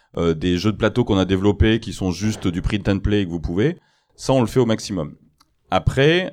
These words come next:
euh, si on peut faire des deuxièmes versions, typiquement ce que, ce que vous testerez éventuellement ce soir pour ceux qui veulent, c'est une version qui est juste réalité virtuelle, sans les meubles, parce que du coup, il n'y a pas besoin de mettre les meubles là, et on peut quand même tester. C'est moins bien, parce qu'il y a plein de contraintes derrière qu'on s'est mis, euh, enfin, qu'on s'est mises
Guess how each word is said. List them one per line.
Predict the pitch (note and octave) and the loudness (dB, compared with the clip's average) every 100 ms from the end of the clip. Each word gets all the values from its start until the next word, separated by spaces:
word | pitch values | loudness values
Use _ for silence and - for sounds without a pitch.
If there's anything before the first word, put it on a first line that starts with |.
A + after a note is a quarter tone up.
| - | -4
euh, | F#2+ F2 | 0 0
si | F2 - | 0 -2
on | G#2+ | 0
peut | G#2+ | 0
faire | G#2 C3+ | 0 -2
des | F#2+ | 0
deuxièmes | F2+ C3 C#3+ | 2 2 2
versions, | A#2+ A2 - B2+ D3+ - _ _ | 2 0 0 -2 -2 -8 _ _
typiquement | - F#2+ A2 A2 | -10 -6 0 0
ce | G#2+ | 0
que, | G#2 F#2+ F#2 F2+ | 0 0 2 2
ce | - | 0
que | A2 | 0
vous | A2 | 2
testerez | A2 G2+ A2+ G#2+ | 2 2 4 4
éventuellement | G#2+ G2 G2+ G2 F#2+ | 4 2 0 0 -2
ce | F#2+ | -4
soir | - G#2 | -2 -2
pour | F#2+ | -2
ceux | E2+ | -6
qui | E2+ F2+ | -4 2
veulent, | A2+ E3 - _ | 4 2 0 _
c'est | - F#2 | -8 -4
une | |
version | F2 F#2 C3 | 0 0 0
qui | C#3+ F#2+ | 0 0
est | |
juste | F2+ C#3+ | 0 -2
réalité | - G#2+ G2 | 2 0 2
virtuelle, | F#2+ - A#2 D#3+ D#3 | -2 -2 -2 -2 -2
sans | B2 | 0
les | G2+ | 0
meubles, | G#2 D3+ F3 _ _ - | 0 -2 -4 _ _ -10
parce | F2 | -6
que | E2+ | -6
du | D#2 | -6
coup, | - | -4
il | |
n'y | C#3+ | -4
a | |
pas | E2+ | -4
besoin | F2+ F2+ | -4 -4
de | |
mettre | E2 E2 | -6 -4
les | |
meubles | D#2 D2+ | -2 0
là, | D#2+ C#3+ | 2 2
et | |
on | A#2+ | 0
peut | F#2+ | -2
quand | - | 0
même | G2 | 0
tester. | G2+ G2+ - - - _ - | 0 -2 -4 -10 -14 _ -10
C'est | - F#2+ | -4 0
moins | A#2 | 2
bien, | C#3 D#3 F#3+ | 4 4 2
parce | C3+ | 0
qu'il | - | -4
y | |
a | - | 0
plein | A2+ | 0
de | B2 | 2
contraintes | A#2+ A2 A#2 | 0 2 2
derrière | A2 A2 A#2 A#2 | 4 4 4 0
qu'on | F#2+ | -4
s'est | E2 F2+ | -4 0
mis, | G2+ E3 G3+ _ _ _ | 4 4 2 _ _ _
euh, | F#2+ F#2+ F2+ | -2 0 0
enfin, | E2+ F2+ | 0 -2
qu'on | E2 F2 | -4 -4
s'est | - | 0
mises | A#2+ E3+ | 0 0